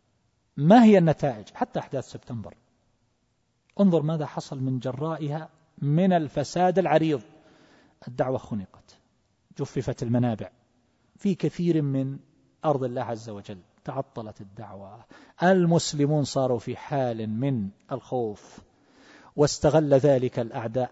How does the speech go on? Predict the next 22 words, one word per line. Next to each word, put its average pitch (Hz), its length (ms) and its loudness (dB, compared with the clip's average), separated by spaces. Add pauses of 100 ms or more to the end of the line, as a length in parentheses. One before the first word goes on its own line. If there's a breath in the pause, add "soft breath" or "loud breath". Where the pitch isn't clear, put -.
أسوأ 196 380 -2
استغلال 139 640 -2
وأبشع 143 520 -2
استغلال، 127 640 -2 (720)
وسقطت 143 440 -2
الدول، 107 420 -6 (580)
وهددت 127 420 -6
الدول 120 320 -4
الأخرى 127 300 -8
وكادت 117 500 -8
تسقط، - 440 -14 (500)
بل 143 280 4
لربما 143 640 4
أرادوا 135 360 2
أن 131 60 -2
يغيروا 131 760 0
خريطة 143 500 2 (800)
في 135 120 -12
بعض 127 220 0
الأقاليم، 104 560 -6 (840)
وخنقوا 151 1600 2
الدعوة. 123 420 2